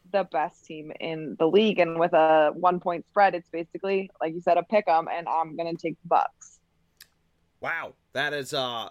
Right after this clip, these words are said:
Speaker 2: that's pretty awesome. I'm glad that the Matt can make his second pick was, uh, you're biding your time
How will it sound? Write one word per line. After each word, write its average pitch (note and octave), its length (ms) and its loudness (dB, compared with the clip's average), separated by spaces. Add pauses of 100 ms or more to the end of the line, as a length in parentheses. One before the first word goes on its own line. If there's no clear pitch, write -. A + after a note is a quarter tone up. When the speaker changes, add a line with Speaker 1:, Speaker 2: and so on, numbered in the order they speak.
Speaker 2:
that's D#3 140 -8
pretty E3+ 220 -6
awesome. D3 340 -6
I'm C3 100 -8
glad C3 400 -4
that B2+ 160 -14
the B2+ 260 -8 (400)
Matt C3+ 220 -4
can C#3 100 -12
make C3 160 -6
his C3 140 -14
second C3+ 340 -10
pick C3+ 340 -12
was, A#2+ 280 -12
uh, A2 300 -10 (420)
you're D#3 180 -4
biding E3 540 -6
your F3 120 -8
time B2+ 640 -12